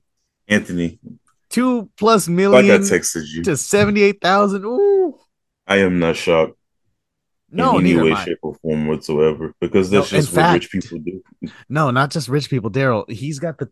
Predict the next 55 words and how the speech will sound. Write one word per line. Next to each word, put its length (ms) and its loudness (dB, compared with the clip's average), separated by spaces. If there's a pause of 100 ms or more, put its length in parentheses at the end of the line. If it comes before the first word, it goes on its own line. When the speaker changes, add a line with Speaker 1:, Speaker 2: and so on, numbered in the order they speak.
Speaker 2:
the 240 -4
double 360 -4
whammy 380 -2 (340)
because 200 -6
not 160 4
only 200 2
is 100 0
he 120 -4
rich, 460 -6 (540)
Speaker 1:
Oh, 160 4
the 100 4
Speaker 2:
but 60 6
he's 100 4
also 280 4
Speaker 1:
overly 140 0
Speaker 2:
super 220 2
Speaker 1:
religious. 80 -2
Speaker 2:
religious. 520 -2 (240)
And 420 0
what 260 4
do 140 0
the 140 2
Speaker 1:
<laughs> 100 2
Speaker 2:
overly 260 2
religious 560 -2
like 240 -4
Joel 420 0
Osteen 300 -6
like 240 -6
to 80 -14
do? 300 -4 (1040)
Hoard 300 0
Speaker 1:
Steal 100 -4
Speaker 2:
money 300 0
Speaker 1:
from 100 -10
people. 180 -20 (180)
Speaker 2:
and 160 -10
steal 340 -6
Speaker 1:
Yeah. 40 -8
Speaker 2:
it. 60 -12 (1080)
Yeah, 440 -2
yeah. 260 -8
So 200 -10
we'll 120 -6
see 140 -12
what 100 -6
happens 300 -6
with 100 -6
Russ 220 0
there. 120 -4
But 160 -2
anyways, 320 -2
no, 140 -4
the 80 -6
Jets. 480 -6